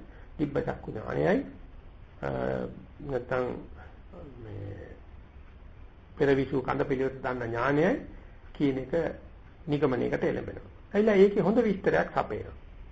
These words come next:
ඒක සරුවචන් වහන්සේට බුදු වෙන දවසේ ඉස්සල දවසේ නැත්නම් පසළොස්වක දවසට ඉස්සල දවසේ රාත්‍රියේ ඔය ත්‍රිවිද්‍යා පහළ වීම වශයෙන් මේ දිබ්බ චක්කු ඥානෙ පහළ වුණා. පහළ වුණාට පස්සේ උන්වහන්සේ දැනගත්තා තමාගේ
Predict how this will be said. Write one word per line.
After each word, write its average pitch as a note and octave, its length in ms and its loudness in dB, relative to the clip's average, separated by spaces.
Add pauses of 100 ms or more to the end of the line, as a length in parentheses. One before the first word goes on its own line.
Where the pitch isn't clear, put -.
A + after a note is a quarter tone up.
(140)
ඒක D3+ 200 0
සරුවචන් D3 520 2
වහන්සේට C#3+ 420 0
බුදු D#3 240 -4
වෙන D3 160 2
දවසේ C#3 360 0
ඉස්සල C#3 260 -2
දවසේ E3+ 420 6 (420)
නැත්නම් B2+ 280 -2
පසළොස්වක C3 460 0
දවසට C3 420 0 (240)
ඉස්සල D3 240 0
දවසේ D3 280 4
රාත්‍රියේ D3 600 4 (280)
ඔය F#3 140 2
ත්‍රිවිද්‍යා G3 520 6
පහළ E3 280 6
වීම D#3+ 180 2
වශයෙන් E3 320 4 (380)
මේ F#3+ 220 4
දිබ්බ F3+ 220 0
චක්කු F#3 300 0
ඥානෙ F#3 280 0
පහළ A2 260 -2
වුණා. - 240 -12 (460)
පහළ E3+ 220 4
වුණාට G#3 260 6
පස්සේ G3+ 300 4
උන්වහන්සේ D#3+ 380 2
දැනගත්තා C#3+ 580 2 (420)
තමාගේ F#3 880 6